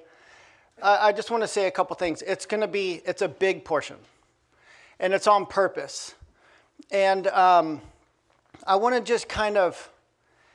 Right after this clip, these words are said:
say a couple things before I read the Scripture and then pray, and then we'll go through it.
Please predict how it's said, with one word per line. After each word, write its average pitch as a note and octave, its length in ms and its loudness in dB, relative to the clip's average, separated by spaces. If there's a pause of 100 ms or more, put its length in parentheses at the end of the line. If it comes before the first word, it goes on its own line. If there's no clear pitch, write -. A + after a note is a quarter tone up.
(140)
say A3+ 320 0
a A3 40 -2
couple G3+ 280 -4
things E3+ 540 -8
before F3 480 0
I E3 140 2
read E3 420 -6
the G3+ 100 -2
Scripture D#3+ 560 -4
and D3+ 240 -8
then D#3 160 -2
pray, C#3+ 540 -4
and C#3 120 -10
then C3+ 140 -8
we'll C3 120 -8
go B2 180 -6
through B2 240 -12
it. - 200 -14